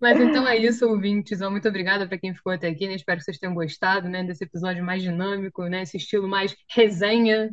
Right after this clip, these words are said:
né? Pro pessoal entender aí é, bastante coisa em relação aos direitos dos consumidores. E é isso, né, Roberta? Vejo você no próximo episódio, né, que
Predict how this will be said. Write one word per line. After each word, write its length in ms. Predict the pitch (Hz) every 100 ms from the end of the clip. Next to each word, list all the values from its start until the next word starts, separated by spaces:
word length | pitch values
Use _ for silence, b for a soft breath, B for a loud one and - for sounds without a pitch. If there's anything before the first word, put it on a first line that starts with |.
| 214
né? 320 | 185 208 214
Pro 140 | - 190
pessoal 440 | 202 175 190 190
entender 500 | 196 196 180 175 190
aí 280 | 180 185 185 _ _ _ _ -
é, 340 | 175 175 170
bastante 460 | 165 185 - 202 -
coisa 300 | 190 180 175
em 40 |
relação 640 | 185 165 - 170 165 165 -
aos 200 | 180 185
direitos 300 | 180 170 156
dos 140 | 175 -
consumidores. 880 | 180 156 180 165 175 190 202 - _ _ _ 226
E 100 | 262
é 80 |
isso, 260 | 233 254 247
né, 60 | 226
Roberta? 380 | 214 208 220
Vejo 200 | 202 208
você 240 | 196 196 208
no 160 | 226
próximo 380 | 226 214 208 208
episódio, 540 | 185 175 180 196 190 185
né, 180 | 202 208
que 240 | 208